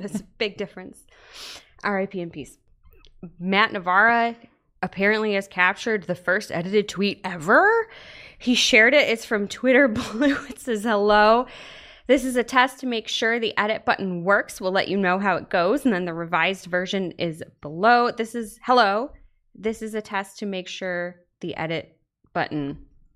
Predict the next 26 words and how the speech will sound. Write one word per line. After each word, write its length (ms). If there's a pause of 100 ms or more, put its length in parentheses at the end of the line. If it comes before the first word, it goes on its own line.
(140)
works." 500 (1120)
So, 160 (160)
history 360
in 80
the 60
making, 380 (320)
people. 360 (560)
It 180
is 140
a 20
thing. 260 (380)
And 100
I 120
don't 160
know 160
who 160
needs 240
to 80
hear 180
this, 260
but 300
Corey 320
Dobbin, 380
at 180
Corey 260
Dobbin 400